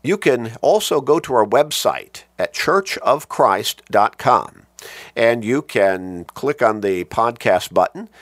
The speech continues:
and sign up for our podcasting. When you do that, you will automatically receive to your smart device, your phone or your computer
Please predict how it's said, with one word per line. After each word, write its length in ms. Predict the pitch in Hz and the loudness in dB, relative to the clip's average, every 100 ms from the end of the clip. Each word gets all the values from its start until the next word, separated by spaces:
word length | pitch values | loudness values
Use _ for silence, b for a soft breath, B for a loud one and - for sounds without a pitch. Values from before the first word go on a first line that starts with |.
| B B | B B
and 180 | 104 113 | -4 -2
sign 260 | - 139 160 | 0 2 0
up 160 | 151 | -2
for 120 | - | 0
our 100 | 160 | 0
podcasting. 760 | - 151 180 - 87 - - - _ _ B B B B B | 2 0 0 -2 -2 -2 -14 -18 _ _ B B B B B
When 120 | 117 | -4
you 80 | 117 | -4
do 240 | 113 262 | -4 -6
that, 480 | 202 80 71 147 - - | -4 -4 -2 -4 -6 -2
you 80 | 135 | 0
will 120 | 131 | 2
automatically 640 | 131 160 165 151 151 143 | 4 2 0 -2 -2 -4
receive 600 | 127 127 - 180 110 117 | -2 -2 0 0 0 -2
to 100 | - | -4
your 240 | 107 107 - | -2 -2 -2
smart 400 | - 123 131 175 | -4 2 2 2
device, 720 | 170 117 71 - - - - | 0 0 0 -8 -8 -10 -10
your 380 | - 95 104 120 | -6 -2 -2 -6
phone 680 | - - 104 117 165 180 180 165 | -4 2 2 2 -4 -8 -10 -4
or 260 | 104 98 | 0 0
your 300 | 101 98 202 | 0 0 0
computer 840 | - - 90 - 135 156 175 180 | -2 -8 -8 -6 -4 -4 -4 -6